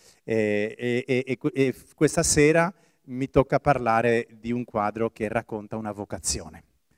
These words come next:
Allora, grazie a questo pezzo di musica mi sono sintonizzato perfettamente con quello che,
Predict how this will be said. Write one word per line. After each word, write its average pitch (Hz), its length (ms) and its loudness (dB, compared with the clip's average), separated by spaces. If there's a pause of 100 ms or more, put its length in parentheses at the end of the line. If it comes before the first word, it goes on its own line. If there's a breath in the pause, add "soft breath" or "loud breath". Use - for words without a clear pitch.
(320)
Allora, 113 460 0 (220)
grazie 120 380 -2
a 110 40 -4
questo 117 300 -6
pezzo 123 300 0
di 113 100 0
musica 110 460 -4
mi 101 120 -8
sono 104 400 -8
sintonizzato 110 960 -4
perfettamente 107 920 -6
con 98 160 -14
quello 98 300 -2
che, 95 240 -8